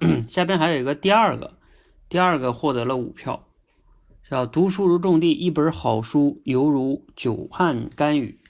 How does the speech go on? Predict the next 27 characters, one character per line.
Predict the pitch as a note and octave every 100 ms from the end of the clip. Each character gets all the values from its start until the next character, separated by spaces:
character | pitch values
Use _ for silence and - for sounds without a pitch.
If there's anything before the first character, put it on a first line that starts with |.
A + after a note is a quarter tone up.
| _ _ -
让 | D3+ B2
人 | A#2+
茅 | A#2 G#2+ B2
塞 | D3+ B2
顿 | A#2+ A2
开， | A2+ G#2+ -
受 | - - F3+ C#3
用 | C3 A2
无 | A#2
穷。” | A2+ B2 - _ _ _ _ _ _ _ _ _ _ _ _ _ _ _
第 | -
二 | E3 E3+
个 | B2+ A#2
我 | A2
觉 | A2+ A#2+
得 |
也 | B2+
挺 | A2 A#2 A#2
好 | -
的， | - -
谁 | - C3
写 | B2+ C3
的？ | - A#2 _ -
蓝 | C3 C#3 F3+
海 | D3 -
同 | A#2+
学。 | A#2 -